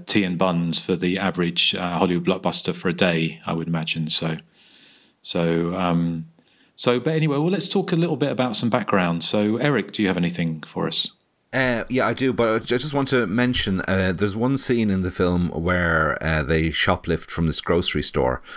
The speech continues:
Speaker 2: but it, it shows them w-, one moment, uh, um, putting the groceries on beside the till as if they're gonna pay for them, and then the next second they're running out with the grocery bags. It's like,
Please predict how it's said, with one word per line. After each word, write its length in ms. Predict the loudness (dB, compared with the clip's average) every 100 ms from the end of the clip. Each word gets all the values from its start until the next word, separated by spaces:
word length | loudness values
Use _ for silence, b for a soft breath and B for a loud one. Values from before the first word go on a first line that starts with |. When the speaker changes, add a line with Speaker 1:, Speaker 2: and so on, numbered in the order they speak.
| B B
Speaker 2:
but 180 | 2 2
it, 180 | 2 0
it 100 | -2
shows 360 | 0 2 0 0
them 340 | 0 0 -2
w-, 220 | 0 0 0
one 260 | 0 2
moment, 460 | 2 2 2 0 -2 -4
uh, 220 | 0 0 0
um, 340 | 0 2 2 0
putting 340 | 0 0 0
the 80 | 0
groceries 680 | 2 0 2 2 2 2 0
on 340 | 0 0 0
beside 360 | 0 0 2 2
the 80 | 0
till 480 | 0 2 2 0
as 140 | 0 0
if 100 | 0
they're 120 | 0
gonna 100 | 0
pay 220 | 2 4
for 100 | 4
them, 140 | 0 -2
and 120 | 0
then 160 | 0
the 60 | 2
next 220 | 0 0
second 360 | 0 2 0 0
they're 80 | 2
running 360 | 2 2 2
out 200 | 2 0
with 100 | -4
the 60 | -2
grocery 440 | 0 2 0 -2
bags. 580 | 0 0 0 0 0 0
It's 300 | 0 0 2
like, 380 | 2 2 -2 -10